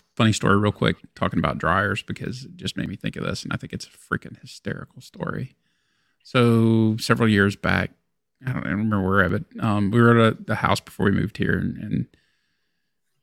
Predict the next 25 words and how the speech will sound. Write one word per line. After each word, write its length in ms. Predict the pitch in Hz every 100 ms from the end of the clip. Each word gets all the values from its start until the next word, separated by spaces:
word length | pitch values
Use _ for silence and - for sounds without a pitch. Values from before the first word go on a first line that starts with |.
| -
um, 380 | 101 87 85 110 _ _ _ _ _ _ _ 139
Jerry 220 | 117 113
calls 340 | - - 110
me. 80 | 104
She's 180 | - -
like, 180 | 190 -
"I 60 |
don't 120 | 175
know 40 | 160
what's 140 | 123
going 180 | - 120
on 140 | 113
with 80 | 110
the 60 | 113
wash, 340 | 117 110 - 233
with 120 | - -
the 160 | 113
dryer. 500 | 113 113 113 110 95
It's 160 | 95 -
making 220 | 127 113
this 240 | 104 - -
just 240 | - 127 -
horrible 380 | - 160 131 107
thumping 380 | - 120 -
noise." 360 | 101 92 - -